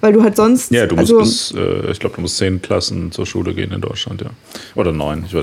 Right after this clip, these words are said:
Speaker 2: es nicht. Aber,
Speaker 1: Okay,
Speaker 2: ja,
Speaker 1: und
Speaker 2: also
Speaker 1: in
Speaker 2: bis dahin
Speaker 1: Amerika?
Speaker 2: ist
Speaker 1: Also ich glaub,
Speaker 2: Schulpflicht.
Speaker 1: also ich glaub, neun oder zehn müsste das auf jeden Fall sein, weil dann bist du doch so sechzehn und könntest eine Ausbildung, glaub ich, anfangen.
Speaker 2: Ja, keine Ahnung.
Speaker 1: Ja. Ähm,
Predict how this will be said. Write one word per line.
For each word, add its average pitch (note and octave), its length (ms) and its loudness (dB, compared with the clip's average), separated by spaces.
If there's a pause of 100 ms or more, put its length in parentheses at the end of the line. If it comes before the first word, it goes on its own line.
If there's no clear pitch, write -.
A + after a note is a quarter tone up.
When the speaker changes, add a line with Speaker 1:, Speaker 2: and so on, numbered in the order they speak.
Speaker 2:
es F2 60 -12
nicht. D#2+ 280 -10 (120)
Aber, D#2 240 -4
Speaker 1:
Okay, G#3 240 4
Speaker 2:
ja, - 60 0
Speaker 1:
und G#3 80 2
Speaker 2:
also - 80 2
Speaker 1:
in G3 60 4
Speaker 2:
bis F#3 120 2
dahin F3+ 160 4
Speaker 1:
Amerika? C#4+ 160 0
Speaker 2:
ist E4+ 260 0
Speaker 1:
Also G#3+ 100 0
ich G#3 60 -4
glaub, A3+ 120 2
Speaker 2:
Schulpflicht. - 180 -6
Speaker 1:
also A3 120 0
ich G#3 100 -2
glaub, G3+ 140 0
neun A3 360 4
oder A3+ 200 4
zehn C4 440 4
müsste B3 180 4
das G#3 120 2
auf G#3+ 120 2
jeden A#3 160 2
Fall B3 160 2
sein, A#3 200 4
weil G#3+ 80 4
dann G#3+ 180 2
bist A3+ 160 2
du - 20 4
doch G#3+ 140 4
so G#3+ 120 -2
sechzehn A3 380 2
und G#3+ 100 4
könntest G#3 380 0
eine G#3 160 2
Ausbildung, D4 420 2
glaub C#4+ 140 2
ich, D4+ 100 -4
anfangen. D#4 380 -2 (220)
Speaker 2:
Ja, F2+ 180 2
keine D2+ 240 -8
Ahnung. D2+ 220 -10 (320)
Speaker 1:
Ja. - 220 0 (460)
Ähm, G#3+ 380 2